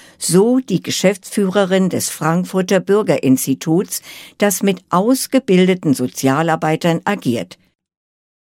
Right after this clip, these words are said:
Gab es vor Corona rund fünfundsiebzig Prozent persönliche Kontakte, wurde in Pandemiezeiten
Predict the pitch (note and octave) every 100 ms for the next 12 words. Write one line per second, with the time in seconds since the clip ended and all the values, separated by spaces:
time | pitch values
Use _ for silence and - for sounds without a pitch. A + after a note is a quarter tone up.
0 | _ _ - F#3+ F#3 F#3 - B3+ C#4+ -
1 | D3+ C#3 D3 D3+ D#3+ - - - F#3 F#3
2 | B3+ C4+ C4 B3 G#3 - - F3+ - C#3
3 | - E3 F3 F3+ F3 D3+ E3 A#3+ F3+ -
4 | C3 C#3 C3+ C#3+ C3+ - D#3+ G#3 - -
5 | - - - A#3+ C4+ B3+ - G3 F#3 E3
6 | C#3 C3 C#3+ G3+ B3+ - - C#3+ D3+ D#3+
7 | F#3+ G3+